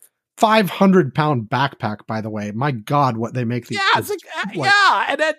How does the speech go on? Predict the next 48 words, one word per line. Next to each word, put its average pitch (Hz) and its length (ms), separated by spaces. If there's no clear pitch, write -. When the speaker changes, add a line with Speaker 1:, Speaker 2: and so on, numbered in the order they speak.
Speaker 2:
you - 60
Speaker 1:
carry 277 120
Speaker 2:
know, 302 160
it's 294 120
Speaker 1:
it. - 80
Speaker 2:
gonna - 160
be 330 220
like, 302 260
what 320 140
about 349 220
if 403 120
it's - 180
snowing 339 680
or 208 100
something? 165 720
Or 180 140
Speaker 1:
You 285 80
know, 311 420
Speaker 2:
raining? 247 280
Speaker 1:
I'm, 302 320
I'm 254 200
an 277 120
old 233 260
enough 240 300
curmudgeon 196 520
at 202 120
this 180 160
point 185 380
to 160 180
Speaker 2:
<laughs> 494 40
Speaker 1:
talk 220 280
about 190 320
how 180 280
I 170 160
walked 180 480
to 202 100
school 180 580
uphill 185 640
two 196 280
ways 175 420
in 151 120
the 156 80
snow. 165 680
What 175 200
if, 180 240
you 453 160
know? 554 320
Speaker 2:
<laughs> 605 40